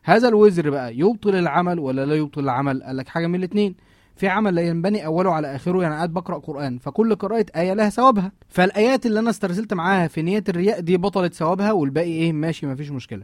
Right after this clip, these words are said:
طب عمل بقى كله أوله ينبني على آخره زي الصلاة، لو بطلت ركعة يبقى الصلاة كلها باطلة.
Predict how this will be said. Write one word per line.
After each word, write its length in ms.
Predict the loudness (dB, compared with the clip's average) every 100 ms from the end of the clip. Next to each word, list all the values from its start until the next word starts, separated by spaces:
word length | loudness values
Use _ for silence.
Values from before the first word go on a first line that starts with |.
| -8
طب 160 | -4 0
عمل 280 | 2 2 0
بقى 220 | -2 0
كله 400 | 2 4 2 2
أوله 480 | 0 2 2 2 0
ينبني 400 | -2 -2 -2 -2
على 280 | -2 -4
آخره 300 | -6 -4 -4 -4
زي 160 | -2 -2
الصلاة، 440 | -2 -2 0 0 -4 _ -8
لو 200 | -4 -2
بطلت 380 | -2 -2 -2 -4
ركعة 240 | -2 0
يبقى 120 | -2
الصلاة 220 | -4 -6 -2
كلها 240 | 2 4
باطلة. 520 | 4 2 -4 -6 _